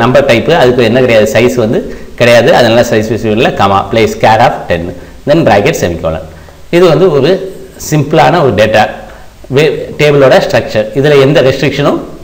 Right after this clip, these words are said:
கிடையாது. இப்போ நம்ம ரெஸ்ட்ரிக்ஷன்னா, அஹ், என்ன செய்யறோம்னா, கன்ஸ்ட்ரெயின்ட்ஸ் கொடுத்து ரெஸ்ட்ரிக்ஷன் வந்து என்ன செய்யலாம்?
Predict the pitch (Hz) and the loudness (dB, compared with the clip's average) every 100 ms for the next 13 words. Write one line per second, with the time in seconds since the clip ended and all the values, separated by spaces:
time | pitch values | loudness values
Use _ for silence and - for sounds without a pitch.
0 | - - 95 85 85 - - - - - | -2 2 2 2 -4 -12 -16 -20 -20 -20
1 | - - - - - - - - - - | -20 -20 -20 -20 -20 -20 -20 -20 -20 -20
2 | - - - - - - - 262 214 226 | -20 -20 -20 -18 -18 -20 -8 0 4 4
3 | - 165 185 147 - 233 196 151 139 208 | 4 4 4 2 0 0 0 2 2 0
4 | - - 135 143 143 156 156 123 143 196 | -4 -12 -10 -2 0 0 0 0 0 0
5 | 135 - 156 135 - 143 - - 139 147 | -2 0 0 -2 -6 -12 -14 -10 -4 -2
6 | 127 202 147 123 - 190 - 123 113 135 | 2 2 2 0 -2 -2 0 0 0 0
7 | 120 127 120 95 | 0 0 0 -2